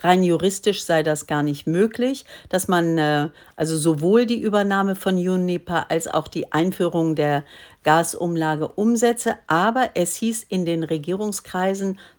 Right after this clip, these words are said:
wenige Stunden später, „Doch, doch, das ist rechtlich alles möglich.“ Und, äh, dann gab es Meldungen des A R D Hauptstadtstudios,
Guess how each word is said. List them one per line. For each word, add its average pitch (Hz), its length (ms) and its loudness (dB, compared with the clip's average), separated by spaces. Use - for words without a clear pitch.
wenige 226 380 2
Stunden 202 400 -4
später, 226 380 0
„Doch, 254 220 -2
doch, - 380 0
das 180 180 -2
ist - 220 -6
rechtlich 214 640 -2
alles 226 440 0
möglich.“ 247 800 0
Und, 190 380 0
äh, 175 340 2
dann 160 160 -2
gab 170 220 -2
es - 140 -4
Meldungen 180 540 2
des 156 300 -2
A 160 140 -2
R 151 200 -2
D 147 220 -2
Hauptstadtstudios, 196 1300 -4